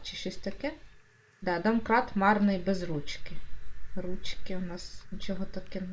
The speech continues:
нема. Ручку треба.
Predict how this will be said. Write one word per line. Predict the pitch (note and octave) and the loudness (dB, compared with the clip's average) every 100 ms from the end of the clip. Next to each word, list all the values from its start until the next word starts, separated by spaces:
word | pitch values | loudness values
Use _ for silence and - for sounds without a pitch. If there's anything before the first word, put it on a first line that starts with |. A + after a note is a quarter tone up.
| F#3+ - - | -8 -10 -2
нема. | G3 A3 G3 E3+ F#3+ - - - - - - - - - - - - - - - - - - - - - | 2 2 2 0 -2 -6 -8 -10 -10 -10 -10 -12 -16 -18 -20 -20 -20 -16 -12 -12 -14 -20 -20 -20 -18 -4
Ручку | G3 G3 - - G#3 - - - - - | -2 -2 -4 -4 -2 -4 -6 -8 -12 -6
треба. | G#3 G#3 G#3 | -4 -2 -2